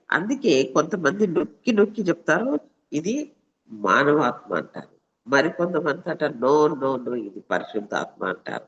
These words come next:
So చెప్పాలంటే ఇద్దరికి సరిగా అర్థం కావట్లేదు, అవి ఇద్దరు కలిసిపోయారు కనుక, మానవాత్మ దైవాత్మ కలిసిపోయారు.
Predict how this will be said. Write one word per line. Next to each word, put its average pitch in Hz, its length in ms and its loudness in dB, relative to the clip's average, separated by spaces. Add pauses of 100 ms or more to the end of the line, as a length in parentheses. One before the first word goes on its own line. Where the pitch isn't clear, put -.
(840)
So 143 160 0
చెప్పాలంటే 147 800 0
ఇద్దరికి 143 640 -2
సరిగా 127 280 0
అర్థం 120 260 -2
కావట్లేదు, 104 340 -2
అవి 110 320 2
ఇద్దరు 151 260 0
కలిసిపోయారు 117 680 -2
కనుక, 80 340 -6
మానవాత్మ 101 760 0
దైవాత్మ 104 520 0
కలిసిపోయారు. 101 640 -4